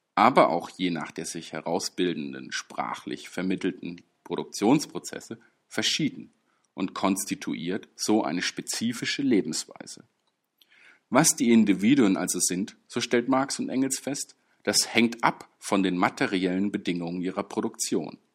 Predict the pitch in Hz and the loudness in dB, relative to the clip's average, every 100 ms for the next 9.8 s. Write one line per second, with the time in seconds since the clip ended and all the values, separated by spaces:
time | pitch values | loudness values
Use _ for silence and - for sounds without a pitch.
0 | _ 95 110 - _ - - 117 - - | _ -4 -4 -6 _ -2 2 2 0 0
1 | 98 87 85 87 - - 127 185 - - | 0 0 -4 -8 -6 0 4 4 2 0
2 | 95 90 85 85 87 101 107 - - 82 | 0 -2 -4 -6 -4 -2 -2 -4 -6 -8
3 | 73 73 73 82 - - 110 104 - - | -8 -8 -10 -14 -12 -2 0 0 -4 -8
4 | - - _ _ _ _ _ _ _ _ | -8 -12 _ _ _ _ _ _ _ _
5 | _ _ _ _ - - - - - - | _ _ _ _ -20 -20 -20 -20 -20 -20
6 | - 113 - 196 220 104 - 101 101 98 | -4 0 2 4 4 4 2 2 2 2
7 | 98 - 95 107 131 110 82 104 95 107 | 2 4 6 8 6 6 4 2 2 2
8 | 107 165 165 127 101 - 87 92 98 - | 4 4 4 -2 -2 0 2 2 0 -2
9 | 95 87 90 80 - - - | 2 2 0 -4 -8 -10 -10